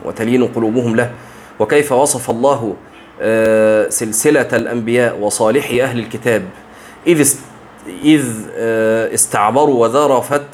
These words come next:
مآقيهم الدموع خشية لكلام الله، أدرك أن هذا القرآن أنجع وسيلة تهز القلوب وتطير بها، آه، عن منحدرات القسوة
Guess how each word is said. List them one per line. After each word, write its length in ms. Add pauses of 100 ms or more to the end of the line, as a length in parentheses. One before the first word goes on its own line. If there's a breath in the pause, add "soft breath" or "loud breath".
(120)
مآقيهم 880
الدموع 560
خشية 360
لكلام 500
الله، 260 (600 loud breath)
أدرك 320
أن 200
هذا 220
القرآن 500 (100)
أنجع 520
وسيلة 540 (640 loud breath)
تهز 440
القلوب 720 (560 loud breath)
وتطير 800
بها، 480 (540)
آه، 1300 (200)
عن 380
منحدرات 680
القسوة 520